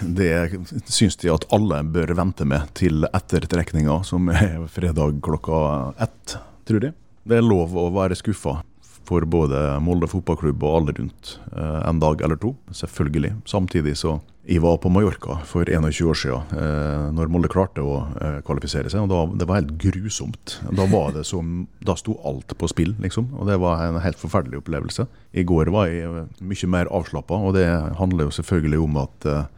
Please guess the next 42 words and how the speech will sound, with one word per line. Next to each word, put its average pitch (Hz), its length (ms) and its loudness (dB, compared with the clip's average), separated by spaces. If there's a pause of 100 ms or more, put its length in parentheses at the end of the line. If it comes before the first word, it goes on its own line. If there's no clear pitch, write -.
(100)
Molde 85 240 2
allerede 80 320 4
har 82 140 4
vunnet, 82 400 0 (200)
eh, - 300 -6
på 76 80 -4
en 73 80 -2
måte. 85 200 -6 (220)
Eh, 80 200 -6 (340)
et, - 300 -12
eh, 80 280 -4 (520)
kjempestort - 640 -4
lodd. 90 360 2
Eh, 80 460 -4 (300)
det 90 100 2
var 95 140 4
ikke - 180 -8
alt 80 260 -6
og 82 80 2
ingenting, 92 540 0
og, 87 400 0
og, - 320 -2
og 90 80 0
det 92 160 4
at 76 140 -8
du 85 100 -6
skal 78 380 2
inn 73 340 2
i 78 220 2 (160)
gruppespillet 95 540 0
til 78 280 2 (260)
Europa, 95 400 2 (460)
det 82 320 2
kommer 82 240 0
jo 73 100 0
til 78 220 -2
å 76 80 0
gjøre 76 240 2
dette - 100 -4
her 71 120 -2
til 76 160 -4
en 73 260 -4